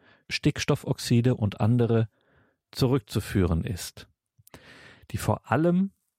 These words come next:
aufgrund des menschlichen Handelns ausgestoßen werden. Wenn sie sich in der Atmosphäre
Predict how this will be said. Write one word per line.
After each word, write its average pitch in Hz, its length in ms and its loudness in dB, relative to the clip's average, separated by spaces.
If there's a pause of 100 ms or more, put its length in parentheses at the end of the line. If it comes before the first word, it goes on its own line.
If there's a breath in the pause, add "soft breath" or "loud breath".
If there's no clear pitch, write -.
(420)
aufgrund 107 760 -2
des - 180 -12
menschlichen 104 640 0
Handelns 98 760 0 (280)
ausgestoßen 95 880 -2
werden. 85 340 -4 (800)
Wenn 127 260 0
sie 135 140 0
sich 120 260 -4
in 123 120 4
der 117 140 2
Atmosphäre 110 840 -2